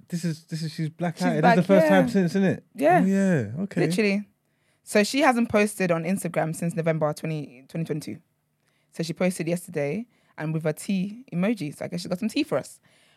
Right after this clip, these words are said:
Speaker 2: But, um, also she was seventy 'cause she looks absolutely amazing at the, um, at Beyonce and Jay-Z's after party, Oscar after party. I would love that, you know. 'Cause no one wants to do all of that Oscar stuff.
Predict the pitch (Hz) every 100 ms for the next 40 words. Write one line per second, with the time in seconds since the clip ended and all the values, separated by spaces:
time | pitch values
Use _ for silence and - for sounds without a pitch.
0 | _ 151 196 190 190 180 180 - 220 214
1 | 175 160 160 151 156 160 156 151 160 160
2 | 156 156 151 147 147 139 - 143 - _
3 | 147 143 - 139 139 - 151 151 151 147
4 | 143 143 147 139 139 143 - - 143 -
5 | - - - - - - - - 214 -
6 | _ _ _ _ _ _ _ _ - 330
7 | 202 180 185 - 147 147 135 90 180 -
8 | _ _ _ _ - - 262 262 180 160
9 | 165 156 156 151 - - - 160 - 226